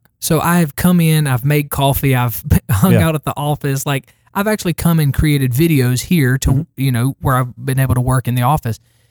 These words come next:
Speaker 1: But I did not realize the staff culture that, that we had until our most recent, most recent Wednesday morning meeting.
Speaker 2: Mm.
Speaker 1: And,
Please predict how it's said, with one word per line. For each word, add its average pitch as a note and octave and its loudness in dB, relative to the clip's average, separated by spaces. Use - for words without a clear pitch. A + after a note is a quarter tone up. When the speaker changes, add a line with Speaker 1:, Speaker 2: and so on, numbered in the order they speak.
Speaker 1:
But D#3+ 0
I E3 2
did G#3+ 0
not C4 -2
realize B2+ 0
the B2+ -2
staff D3+ -4
culture B2 -2
that, C#3+ -2
that C3 -6
we C3 -4
had A#2+ -2
until C3 -4
our B2+ -4
most D3 0
recent, C#3 -2
most C#3 -4
recent C3 -4
Wednesday B2+ -2
morning A#2+ -2
meeting. A#2 -6
Speaker 2:
Mm. A2+ -6
Speaker 1:
And, C3+ -2